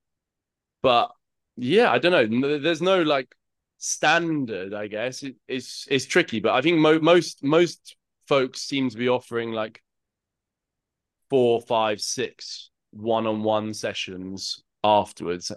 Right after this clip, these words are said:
and a bit of prep, just with, like, a kind of integration therapist who also maybe hasn't even been doing it that long. It's not been a viable profession for long.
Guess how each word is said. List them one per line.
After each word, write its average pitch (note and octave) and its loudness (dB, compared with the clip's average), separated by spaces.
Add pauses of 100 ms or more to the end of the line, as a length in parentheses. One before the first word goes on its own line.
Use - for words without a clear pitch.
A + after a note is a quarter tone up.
and G2+ -4
a G2+ -2
bit G2 -2
of F#2+ -10
prep, - -2
just - -8
with, G2+ -8
like, F#2+ -2
a F#2+ -12
kind F#2 -6
of F2 -6
integration F2+ -4
therapist E2+ -4
who F2 -6 (640)
also D3 6 (520)
maybe C#3+ 6
hasn't C#3 2
even B2+ 2
been A#2+ 2
doing A#2+ 2
it A2+ -4
that A2 0
long. G#2+ -2
It's A2 -8
not D3 0
been C3+ 0
a C3 2
viable C3 0
profession C3 -8
for G2 -14
long. F2 -8